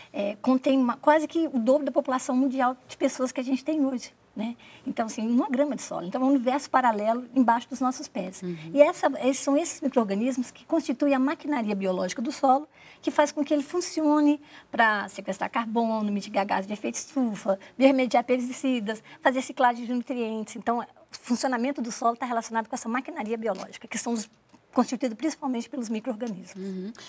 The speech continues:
Speaker 2: É, mas antes se considerava mais os aspectos, né, é, de, das análises químicas e físicas do solo, né? Então, qual é essa importância também de analisar biologicamente o solo?
Speaker 1: Exatamente. Até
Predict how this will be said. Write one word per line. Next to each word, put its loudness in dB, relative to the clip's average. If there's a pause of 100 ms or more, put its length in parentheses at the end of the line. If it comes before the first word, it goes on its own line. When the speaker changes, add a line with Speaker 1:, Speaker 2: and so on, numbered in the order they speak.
(160)
Speaker 2:
É, 2
mas 0
antes 0
se -10
considerava 0
mais 0
os -4
aspectos, 0
né, -2
é, 0
de, -6
das 4
análises 0
químicas 4
e -4
físicas -4
do -12
solo, -8
né? -2
Então, -2
qual 4
é 0
essa 0
importância -4
também -4
de -4
analisar -2
biologicamente -6
o -14
solo? -12 (200)
Speaker 1:
Exatamente. -2 (120)
Até -4